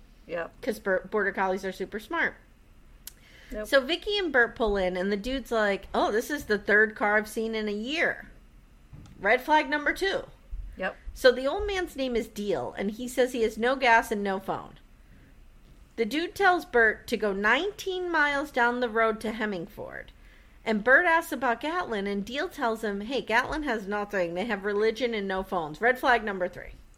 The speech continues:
Speaker 1: So he's like, "Don't, just straight up don't go there."
Speaker 2: Don't go there.
Speaker 1: Yeah.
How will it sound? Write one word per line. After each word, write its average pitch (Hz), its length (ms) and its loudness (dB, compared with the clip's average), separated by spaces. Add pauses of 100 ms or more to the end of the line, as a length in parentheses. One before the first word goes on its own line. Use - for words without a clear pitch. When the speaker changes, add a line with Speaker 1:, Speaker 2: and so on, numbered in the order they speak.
(160)
Speaker 1:
So 208 80 -12
he's 214 180 -6
like, 208 220 0
"Don't, 196 260 -4 (260)
just 202 200 -8
straight 185 200 -2
up 185 140 -6
don't 165 180 -6
go 170 160 -4
there." - 320 -10
Speaker 2:
Don't 208 220 0
go 185 140 2
there. 143 240 -4 (200)
Speaker 1:
Yeah. - 80 -12